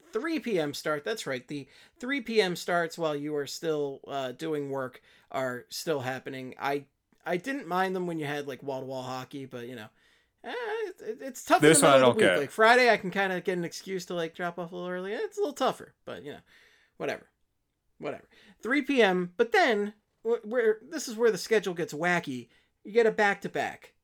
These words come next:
Speaker 1: So, Thursday the twenty-seventh, Islanders, seven P M, obviously the Islanders. So, Monday, Wednesday, Thursday, and then Saturday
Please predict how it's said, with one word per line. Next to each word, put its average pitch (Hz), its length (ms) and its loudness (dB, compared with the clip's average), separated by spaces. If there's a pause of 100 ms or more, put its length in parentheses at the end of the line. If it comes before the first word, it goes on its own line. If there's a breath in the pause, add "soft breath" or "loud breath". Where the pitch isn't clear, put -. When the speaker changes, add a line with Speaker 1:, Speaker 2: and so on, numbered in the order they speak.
Speaker 1:
So, - 600 0
Thursday 254 640 2
the 175 120 -2
twenty-seventh, 170 800 -4 (280)
Islanders, 147 640 -2
seven 131 360 -6
P 139 180 -6
M, 123 180 -8
obviously 120 440 -12
the 87 120 -18
Islanders. 71 380 -20 (400 soft breath)
So, 117 320 -8 (160)
Monday, 196 720 -2
Wednesday, 160 640 -4 (100)
Thursday, 120 720 -6 (760)
and 165 200 -2
then 151 320 -2 (260)
Saturday 160 1000 2